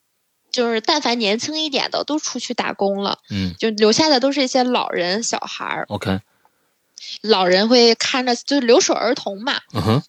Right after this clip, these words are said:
Speaker 1: 会看着一些小孩儿上下学什么的。嗯，小孩儿上学的时候会自己穿过那片树林，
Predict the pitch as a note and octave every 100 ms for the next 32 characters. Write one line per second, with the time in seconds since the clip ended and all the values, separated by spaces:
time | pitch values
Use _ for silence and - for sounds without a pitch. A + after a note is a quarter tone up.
0 | _ - A#3+ - C4+ B3+ B3 A#3 A#3+ -
1 | G3+ G#3+ C4 B3 A#3 A#3 F#3+ A3 G#3 -
2 | - - _ - - - - - - -
3 | - A3+ G#3+ G#3 G#3 B3+ G3 G3+ A3 D4
4 | A4 F4 - G3 A#3 D4 A#3 G#3+ A3 C4+
5 | - F4 - G3 - - - D#4 D4+ D#4
6 | C4 B3+ B3+ C4 C4 - D4+ A#3 G3+ F#3+
7 | G3 A#3+